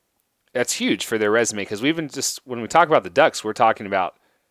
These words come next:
their loss. We're talking about their loss to Auburn, and Auburn is number fifteen this week.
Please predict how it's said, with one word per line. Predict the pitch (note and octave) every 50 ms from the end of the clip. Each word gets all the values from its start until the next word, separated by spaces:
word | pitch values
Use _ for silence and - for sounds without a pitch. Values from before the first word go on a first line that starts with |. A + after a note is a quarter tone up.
| _ _ _ _
their | - F#2+ E2+
loss. | D2+ D2 E2+ B2 C3 - - - - -
We're | F2+
talking | - A2 G2+ G2
about | F2+ F2+ -
their | F#2 F2
loss | F2+ F2+ F#2+ F#2 - -
to | - -
Auburn, | - F2 G2+ A2 G#2 F2+ E2+ E2 D#2 - _ _ _ _ _ _ _
and | - F#2 E2+ E2 F#2 F#2+
Auburn | E2+ - G2 G2 F#2+ G2 F#2+ F#2 F2+
is | F2 E2 - -
number | F#2+ F#2 F2 E2
fifteen | - - - A2 G2 - - - G#2+ G2+ G2 F#2
this | F2+ - - -
week. | G#2 G2 F2+ E2+ _